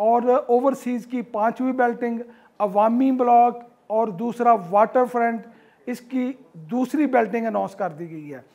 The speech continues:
अवामी ब्लॉक और जनरल ब्लॉक में आप अगर दूसरी बेल्टिंग में जाना चाहते हैं तो इकतीस मार्च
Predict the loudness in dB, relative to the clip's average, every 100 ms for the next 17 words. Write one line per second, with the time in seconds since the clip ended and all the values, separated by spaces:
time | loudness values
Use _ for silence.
0 | _ -8 2 2 4 2 2 4 4 4
1 | -2 -2 -2 -2 0 0 2 2 2 -4
2 | -2 -2 -6 -14 -20 _ -2 2 2 2
3 | 0 0 -2 -4 -2 2 2 2 -2 -2
4 | 0 0 0 0 2 0 0 -4 -2 -2
5 | -2 -4 -6 -6 -6 -4 -2 0